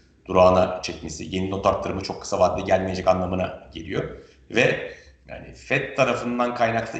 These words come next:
iyimserlik bize ne kadar yansır? Yani yabancı sermaye bize tamam carry trade tarafında geliyor, tahvil bono tarafında pozisyon açıyor. İşte Eurobond falan ihracı olduğu zaman buna talep geliyor ama hisse tarafında pozisyonlanma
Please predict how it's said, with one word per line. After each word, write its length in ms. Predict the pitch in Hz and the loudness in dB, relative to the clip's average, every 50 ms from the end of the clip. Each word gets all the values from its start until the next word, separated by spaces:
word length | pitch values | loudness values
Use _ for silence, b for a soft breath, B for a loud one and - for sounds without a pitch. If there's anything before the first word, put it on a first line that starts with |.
| - - | -10 -10
iyimserlik 840 | 110 107 110 110 - - 113 107 107 110 107 107 - - - - - _ _ - - _ _ - - - - _ _ - | -10 -8 -8 -8 -4 2 4 4 4 4 2 -4 -6 -8 -12 -16 -20 _ _ -20 -20 _ _ -20 -20 -20 -20 _ _ -12
bize 260 | - - 127 120 120 | -4 0 0 2 2
ne 100 | 131 131 | 2 2
kadar 400 | 131 123 104 117 107 - - 104 | 2 4 6 6 6 6 4 0
yansır? 340 | 92 92 92 - - - - | -2 -4 -4 -6 -10 -10 -10
Yani 220 | 87 85 85 90 | -10 -10 -8 -8
yabancı 500 | 90 90 98 95 98 98 107 101 85 82 | -6 -4 -2 -4 -4 -4 -8 -10 -10 -10
sermaye 720 | - - 95 90 - 92 92 95 92 101 104 107 104 B B B B B B B B _ _ - | -4 -2 -2 -2 0 -2 -2 -2 -2 -4 -4 -6 -6 B B B B B B B B _ _ -14
bize 520 | 92 95 110 113 113 - - - - - - - _ | -4 0 0 0 0 -2 -6 -10 -14 -18 -20 -10 _
tamam 480 | - 92 107 104 107 110 - - - - - | 0 2 2 2 2 0 -4 -10 -12 -6 -4
carry 200 | 104 101 101 104 | -2 -2 -2 -2
trade 200 | 104 104 101 - | -2 -4 -4 -4
tarafında 320 | - 98 - - 117 113 | -4 -4 -4 -2 -2 -2
geliyor, 320 | 113 110 107 107 95 92 | -2 -2 -2 -2 -2 2
tahvil 340 | 98 98 95 - - 101 - | 2 2 2 2 0 -4 -4
bono 340 | 104 107 107 104 104 104 - | -2 0 0 0 0 -2 -4
tarafında 640 | - 104 95 - - - 98 95 101 - - - - | -2 -2 -2 -2 -4 -6 -4 2 2 2 2 2 -2
pozisyon 380 | - 113 - - 110 117 113 | -8 -8 -8 -6 -6 -6 -6
açıyor. 340 | - - 117 - 117 104 90 - - - - - _ _ _ | -8 -8 -8 -4 -4 -2 -2 -4 -6 -10 -16 -20 _ _ _
İşte 180 | - - - - - - - - - - 107 | -20 -20 -18 -16 -16 -16 -16 -16 -14 -6 -2
Eurobond 320 | 104 104 104 101 104 104 | 2 2 4 4 2 2
falan 240 | - - 104 104 104 | 2 0 0 0 2
ihracı 340 | 107 104 101 101 101 107 101 | 4 6 6 6 6 4 0
olduğu 180 | 104 104 107 | -2 -2 -4
zaman 320 | 104 95 95 113 117 110 104 | -4 0 2 0 0 0 -2
buna 260 | 104 107 110 - - | 0 0 0 0 0
talep 280 | - 95 110 - - | -2 -4 -4 -4 -4
geliyor 360 | 113 110 117 113 107 92 - - | -4 -4 -2 -2 -2 -2 -2 0
ama 420 | 107 101 98 - - - - - - - _ - | 2 2 2 2 0 -4 -12 -16 -18 -20 _ -10
hisse 240 | - - - 160 | -6 -4 -2 0
tarafında 680 | 160 160 127 117 - 101 98 92 104 - - - - - | 2 4 4 2 2 -2 0 2 2 2 2 0 -4 -8
pozisyonlanma 1000 | - 101 101 - - 107 104 101 104 95 - - 151 - - - - - - - | -10 -12 -12 -10 -10 -10 -2 0 0 0 2 2 0 0 0 -4 -8 -14 -16 -20